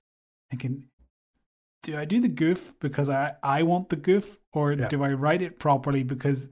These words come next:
Speaker 1: that's the harder thing? That's the, the sort of more professional, more, that's the task I'm trying to achieve."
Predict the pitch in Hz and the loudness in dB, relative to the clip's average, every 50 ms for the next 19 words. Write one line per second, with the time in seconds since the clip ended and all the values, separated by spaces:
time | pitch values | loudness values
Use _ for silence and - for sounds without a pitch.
0 | _ - 135 139 143 143 - - - - 151 - - 143 139 139 131 135 131 127 | _ -4 -2 0 0 -2 -4 -10 -8 -6 -6 -2 0 2 2 2 2 0 -4 -4
1 | - 147 139 135 135 139 151 147 - - - 147 127 - - - 151 127 - - | -4 -2 -2 0 0 0 -2 -2 -4 -4 -4 -4 -4 -6 -8 -8 -8 -6 -6 -4
2 | 160 143 139 123 135 139 143 143 143 143 143 139 131 127 - _ - - 135 - | -2 -2 0 0 0 0 2 2 2 2 2 0 -2 -4 -10 _ -6 -6 -4 0
3 | 143 139 135 - - 143 139 135 139 143 143 143 139 131 135 - - _ _ _ | 0 0 0 0 0 0 2 2 2 2 4 2 2 0 -4 -12 -20 _ _ _
4 | _ _ _ _ _ _ _ _ - 156 160 160 165 - - - 147 - - 151 | _ _ _ _ _ _ _ _ -10 -4 -2 -2 -2 -2 -4 -4 -4 -2 0 0
5 | 143 143 - - 156 143 139 143 143 135 131 123 123 - 147 160 196 208 - - | 0 0 0 0 -2 0 2 2 2 2 2 -2 -4 -4 -2 -2 -2 -2 -4 -8